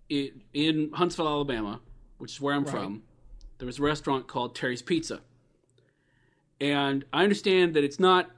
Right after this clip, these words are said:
Speaker 1: what it used to be, but back in the day, it was thin crust pizza with the most amazing sauce.
Speaker 2: Thin and malleable or thin and crispy?
Speaker 1: Thin and crispy. Oh, you gotta have it crispy.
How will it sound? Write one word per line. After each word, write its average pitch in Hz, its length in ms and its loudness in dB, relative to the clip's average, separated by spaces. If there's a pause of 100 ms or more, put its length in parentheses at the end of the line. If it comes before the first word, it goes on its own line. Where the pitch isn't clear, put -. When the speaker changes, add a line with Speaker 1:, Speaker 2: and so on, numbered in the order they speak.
Speaker 1:
what 156 160 2
it 143 60 -6
used 165 240 -2
to 135 40 -10
be, 98 320 -10 (720)
but 143 420 0
back 175 240 0
in 165 60 0
the 147 60 -2
day, 151 320 2
it 131 80 -4
was 131 240 -4
thin 214 220 2
crust 190 300 -2
pizza 127 400 -4
with 120 180 -10
the 123 60 -6
most 127 260 -4
amazing 120 480 -4
sauce. 95 480 -10 (1000)
Speaker 2:
Thin 180 500 -4 (260)
and 135 540 -4 (920)
malleable 175 500 -2 (160)
or 135 140 -2
thin 143 320 -6
and 127 100 -14
crispy? - 340 -8
Speaker 1:
Thin 202 120 4
and 165 80 2
crispy. - 400 -2 (1300)
Oh, 160 80 0
you 135 100 2
gotta 156 200 0
have 123 100 -2
it 104 80 -14
crispy. - 340 -10